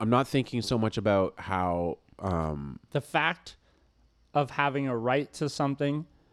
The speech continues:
Speaker 2: the amount to which the person has a right, or the belief that one is inherently deserving of privileges or special
Speaker 1: That's
Speaker 2: treatment.
Speaker 1: the one.
Speaker 2: That's the
Speaker 1: That's
Speaker 2: one
Speaker 1: the
Speaker 2: you're
Speaker 1: one.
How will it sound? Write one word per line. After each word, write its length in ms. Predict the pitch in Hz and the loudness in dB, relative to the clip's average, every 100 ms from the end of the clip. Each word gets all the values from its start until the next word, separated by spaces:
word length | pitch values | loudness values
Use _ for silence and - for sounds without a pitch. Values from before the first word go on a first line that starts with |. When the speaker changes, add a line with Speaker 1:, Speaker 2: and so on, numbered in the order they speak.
| _ _ _ _ _ | _ _ _ _ _
Speaker 2:
the 180 | 127 135 | 0 2
amount 600 | 131 131 139 151 156 208 | 2 2 2 2 0 -6
to 140 | - | -6
which 340 | 127 123 - - | -2 -2 -4 -8
the 100 | 120 | -8
person 440 | - 123 113 120 | -4 -4 -4 -6
has 240 | 107 110 107 | -4 -4 -4
a 80 | |
right, 440 | 101 104 98 - - - _ _ _ _ _ _ | -6 -6 -6 -8 -16 -20 _ _ _ _ _ _
or 380 | 123 127 127 - - - _ _ | -2 0 0 -4 -12 -20 _ _
the 100 | 147 | -6
belief 400 | 113 143 156 175 | 0 2 2 2
that 180 | 175 143 | 2 0
one 260 | 131 135 139 | 2 0 0
is 200 | 135 127 | -2 -2
inherently 580 | 123 123 135 131 135 | -4 -2 -2 -2 -4
deserving 800 | 131 127 120 117 127 131 120 113 | -2 -2 -2 0 2 2 0 -4
of 120 | 113 - | -6 -4
privileges 580 | - 127 139 131 147 139 | -2 2 2 2 2 0
or 80 | |
special 540 | 123 - - 127 - 117 | -4 -6 -2 -2 0 -6
Speaker 1:
That's 400 | 87 131 127 98 | 4 6 6 2
Speaker 2:
treatment. 40 | - | 0
Speaker 1:
the 60 | |
one. 240 | 104 92 71 | 2 0 -2
Speaker 2:
That's 240 | 110 117 | -6 -8
the 60 | 76 | 2
Speaker 1:
That's 320 | 113 110 113 | 4 4 0
Speaker 2:
one 40 | |
Speaker 1:
the 80 | 113 | -2
Speaker 2:
you're 80 | 92 | -2
Speaker 1:
one. 120 | 90 | -2